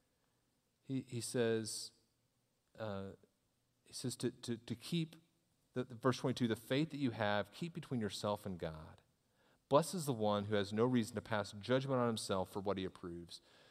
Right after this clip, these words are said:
Mind your own business in the sense of saying, Look, this, what I'm choosing to do is, is based upon my desire to glorify God. And I'm gonna, I'm going to seek to glorify God, and then I'm not going to, I'm not gonna go around arguing with people. I'm gonna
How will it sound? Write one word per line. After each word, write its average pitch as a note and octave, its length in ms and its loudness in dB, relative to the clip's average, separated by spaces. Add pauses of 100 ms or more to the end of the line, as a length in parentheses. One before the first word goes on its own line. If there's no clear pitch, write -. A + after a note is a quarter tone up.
(1600)
Mind C#3 280 2
your D3 100 2
own C3+ 60 2
business G#2 380 0
in A2 60 -4
the G2+ 40 -4
sense G#2+ 200 -6
of G2+ 100 -8
saying, G#2 140 -2
Look, G2 220 -2
this, C3+ 200 -2 (320)
what C#3 120 6
I'm E3+ 80 2
choosing C#3+ 340 0
to G#2+ 60 -4
do G2+ 180 2
is, F2+ 180 -4
is G#2 80 -10
based B2 320 -2
upon F#2 560 -2 (240)
my G#2+ 140 4
desire G#2+ 400 -2
to G#2+ 80 0
glorify G2 460 0
God. E2+ 440 -10 (920)
And B2+ 60 8
I'm C#3+ 60 8
gonna, C3+ 300 6
I'm C3 100 6
going C3+ 240 6
to A#2 60 2
seek E3 300 -4
to C#3+ 80 2
glorify C3 460 6
God, A#2+ 360 6
and C3+ 140 4
then D3+ 160 6
I'm C#3+ 100 4
not E3+ 300 4
going E3+ 180 8
to, C3+ 180 6
I'm C3+ 60 -2
not D#3+ 140 -2
gonna E3+ 100 2
go D3+ 140 10
around C3 580 8
arguing B2 360 10
with A#2 140 2
people. A2+ 300 0
I'm C3+ 80 0
gonna C#3+ 260 4